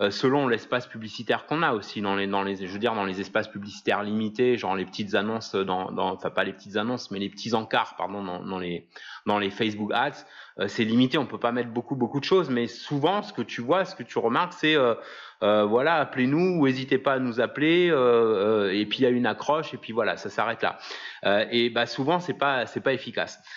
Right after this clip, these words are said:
Et donc, euh, bah, le, le, le, le type de, d'infos que tu vois souvent dans une publicité, c'est donc le, le, le nom de l'entreprise, le logo, quel type de service ou produit. Euh, on revendique la qualité des produits, la compétitivité sur les prix, on a des prix imbattables, et cetera.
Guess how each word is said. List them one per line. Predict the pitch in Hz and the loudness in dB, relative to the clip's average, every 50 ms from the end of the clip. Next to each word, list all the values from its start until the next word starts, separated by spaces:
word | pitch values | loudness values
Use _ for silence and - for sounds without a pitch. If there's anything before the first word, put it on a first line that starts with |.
| - - - _ | -18 -18 -8 _
Et | 127 127 131 | 0 0 2
donc, | 143 165 170 170 175 | 2 0 0 2 2
euh, | 160 147 | 2 2
bah, | 127 143 143 143 143 143 131 117 120 | 4 4 4 4 4 4 2 2 2
le, | 127 131 135 139 | 4 4 6 6
le, | 131 131 135 135 | 6 6 4 4
le, | 131 135 135 135 - - | 4 4 2 0 -4 -2
le | 143 139 143 | 0 2 2
type | 139 - 214 175 160 | 2 0 -2 0 2
de, | 165 156 | 4 4
d'infos | 139 127 120 113 131 135 - - - 202 | 4 2 2 0 0 0 0 0 -2 0
que | 175 151 | 0 2
tu | 160 - - 151 | 0 0 0 2
vois | 147 156 156 | 2 2 2
souvent | 156 - - 156 165 143 | 2 0 0 0 2 2
dans | 127 120 | 2 0
une | 113 120 113 | 0 -2 -2
publicité, | 110 - 123 120 120 - 135 131 - 190 202 | -2 -4 -6 -6 -6 -6 -4 0 2 2 2
c'est | 202 - 131 | 2 0 0
donc | 120 123 120 110 - | 2 2 2 2 2
le, | 113 110 107 101 | 4 6 6 6
le, | 92 95 92 | 4 4 2
le | 95 92 92 95 92 | 2 0 0 0 0
nom | 95 101 | 2 2
de | 110 | 4
l'entreprise, | 120 127 120 - - - - 175 185 180 156 139 | 2 2 0 0 -2 -2 0 0 0 0 2 2
le | 117 117 | 2 4
logo, | 123 135 135 147 165 170 | 4 4 4 4 4 4
quel | 160 - 117 110 | 2 2 -2 -2
type | - - 131 120 | -2 -6 -4 -2
de | 113 110 | -2 0
service | 107 - 117 117 117 117 - - | 0 0 0 0 0 -4 -8 -10
ou | 107 | -12
produit. | - - 117 120 123 135 160 180 190 190 - - - - - - - - | -6 -2 -2 -2 0 0 0 -2 -2 -4 -8 -16 -14 -14 -14 -6 0 2
Euh, | 107 110 123 104 | 4 4 4 4
on | 117 123 | 2 2
revendique | 120 135 143 135 147 147 143 139 143 139 - | 2 2 2 2 2 0 0 0 -2 -2 0
la | 139 117 113 | 0 0 0
qualité | - 147 147 147 147 147 147 - 151 | 0 0 0 0 -2 -4 -2 -2 0
des | 143 139 | 0 0
produits, | 135 - - 147 143 143 160 180 180 | -2 -2 -2 -2 -2 -2 -2 -2 0
la | 147 123 | 0 0
compétitivité | - - 139 127 143 139 139 - 139 - 156 143 147 147 143 156 143 | 0 -2 -4 -4 -4 -6 -6 -8 -10 -8 -6 -4 -4 0 0 0 0
sur | 151 - - 117 120 | 0 0 2 2 4
les | 123 131 | 2 2
prix, | 131 - - 175 175 175 | 0 -2 -2 0 2 2
on | 165 139 117 | 2 2 2
a | 113 110 | 0 0
des | 107 110 | -2 -4
prix | - - - 127 | -6 -6 -4 -2
imbattables, | 113 110 110 107 113 113 - 151 156 143 123 | -2 0 0 0 0 0 0 -2 -2 -2 -4
et | 110 - | -6 -6
cetera. | - 110 104 - 123 127 165 175 - | -10 -10 -6 -4 -2 0 0 -2 -4